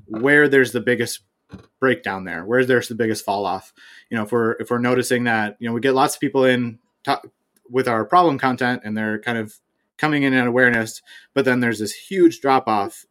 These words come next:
when we start talking about different alternatives or different solutions, um, for them to consider, well, then that's somewhere you're gonna wanna apply energy,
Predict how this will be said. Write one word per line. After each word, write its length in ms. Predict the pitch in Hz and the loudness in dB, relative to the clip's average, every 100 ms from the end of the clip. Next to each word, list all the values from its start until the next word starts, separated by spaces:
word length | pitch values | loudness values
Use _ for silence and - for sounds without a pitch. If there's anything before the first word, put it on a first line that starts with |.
| _ | _
when 220 | 117 123 | -6 -2
we 60 | 120 | -2
start 200 | 120 123 | -2 -2
talking 300 | 127 117 117 | 0 -2 -4
about 260 | 110 107 110 | -4 -4 -4
different 260 | 117 113 | -4 -4
alternatives 520 | 104 104 143 131 120 110 | -6 -4 0 2 0 -2
or 80 | |
different 260 | 104 110 104 | -8 -8 -10
solutions, 560 | - 120 123 117 110 - - - _ - | -6 -4 -4 -6 -6 -14 -20 -20 _ -6
um, 200 | 113 107 | -4 -2
for 140 | 117 | -4
them 160 | 110 104 | -4 -6
to 80 | 104 | -8
consider, 560 | 101 139 185 127 113 _ _ _ _ | -6 2 4 4 2 _ _ _ _
well, 160 | 110 110 | -8 -2
then 400 | 139 139 127 120 _ _ - | 0 0 -2 -6 _ _ -4
that's 260 | 151 156 - | -2 0 -4
somewhere 500 | - - 156 143 135 | -6 -4 0 2 4
you're 200 | 123 120 | 4 0
gonna 160 | 123 | 0
wanna 220 | 120 120 113 | 0 0 -4
apply 280 | - 113 | -4 -2
energy, 420 | 107 107 101 98 | 0 -2 -4 -8